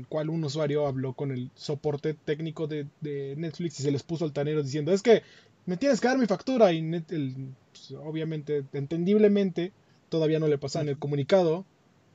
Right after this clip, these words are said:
Speaker 1: al de
Speaker 2: ¿Al de soporte?
Speaker 1: al de soporte, y el de soporte, "No, pues no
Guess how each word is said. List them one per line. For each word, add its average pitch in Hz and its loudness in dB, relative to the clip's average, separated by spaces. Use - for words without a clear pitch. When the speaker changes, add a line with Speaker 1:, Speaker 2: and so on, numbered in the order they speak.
Speaker 1:
al 135 -6
de 131 -6
Speaker 2:
¿Al 143 6
de 131 6
soporte? 151 4
Speaker 1:
al 170 0
de 151 -4
soporte, 196 2
y - 6
el 165 2
de 139 -4
soporte, 143 -4
"No, 190 -6
pues 147 -10
no 143 -8